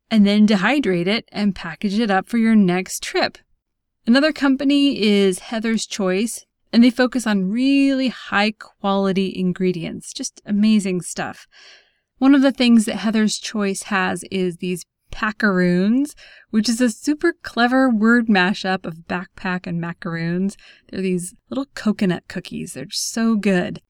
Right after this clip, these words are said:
So say you fall in love with packaroons and you take them on every trip.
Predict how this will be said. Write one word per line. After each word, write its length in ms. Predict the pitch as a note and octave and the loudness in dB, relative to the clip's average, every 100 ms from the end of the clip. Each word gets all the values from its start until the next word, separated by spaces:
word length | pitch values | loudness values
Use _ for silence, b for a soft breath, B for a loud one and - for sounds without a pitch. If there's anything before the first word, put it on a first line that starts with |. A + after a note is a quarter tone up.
| _ _ _ | _ _ _
So 340 | - C#4 C#4 - | 0 0 0 -6
say 240 | - - | -12 -2
you 180 | D#4+ F#4 | 2 0
fall 360 | - G3+ G#3 B3+ | 0 0 2 4
in 120 | A#3 | 4
love 520 | F#3 F3+ F#3+ G#3+ G#3+ | 4 2 2 0 -2
with 300 | F#3 G3+ - - | -2 -4 -6 -16
packaroons 920 | - F#3 G#3 G3+ D4 G#3 D#3+ - - - | -10 -6 -2 0 2 0 -2 -6 -10 -12
and 160 | F3 E3+ | -12 -10
you 140 | E3 - | -12 -14
take 240 | - C#4 | -12 -8
them 160 | - C4 | 0 2
on 160 | B3+ | 4
every 240 | A#3+ A#3 A#3 | 2 0 -4
trip. 400 | - A3+ A3 | -2 -2 -2